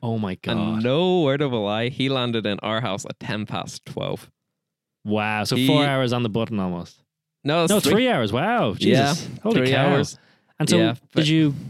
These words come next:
Speaker 1: go back that night, or did you stay over and go the next
Speaker 2: No,
Speaker 1: day?
Speaker 2: so basically, I put my, uh, my brother Patrick came with him.
Speaker 1: Right.
Speaker 2: Keep him company.
Speaker 1: Yeah.
Speaker 2: So I had my bags packed.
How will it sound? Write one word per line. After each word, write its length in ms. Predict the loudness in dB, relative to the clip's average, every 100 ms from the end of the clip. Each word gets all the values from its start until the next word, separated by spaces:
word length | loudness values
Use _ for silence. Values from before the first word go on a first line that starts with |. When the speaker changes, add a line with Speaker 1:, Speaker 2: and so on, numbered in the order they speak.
| -4
Speaker 1:
go 140 | 0 2
back 220 | 2 0
that 120 | -2
night, 280 | 0 0 2
or 40 | 2
did 60 |
you 80 | 0
stay 200 | 0 0
over 260 | 2 2 2
and 140 | 2
go 180 | 2 2
the 100 | 2 2
next 80 |
Speaker 2:
No, 340 | 2 2 2 0
Speaker 1:
day? 60 |
Speaker 2:
so 320 | -4 -2 0 0
basically, 580 | -2 -2 -2 0 -2
I 100 | -2
put 180 | -2 -2
my, 440 | 0 -2 0 -2 -4 -6
uh, 180 | -4 -2
my 140 | -2
brother 260 | -2 -2 -2
Patrick 360 | -4 -4 -6
came 320 | -4 -4 -2 -4
with 220 | -4 -2
him. 140 | -2 -6 _
Speaker 1:
Right. 220 | -4 -2 -2
Speaker 2:
Keep 180 | -2
him 80 | -2
company. 420 | -4 -6 -4 -6 -4
Speaker 1:
Yeah. 240 | -4 -4 -4
Speaker 2:
So 280 | -2 0 0
I 60 |
had 180 | -2 -2
my 140 | -2
bags 340 | -2 -4 -4 -10
packed. 480 | -8 -6 -6 -10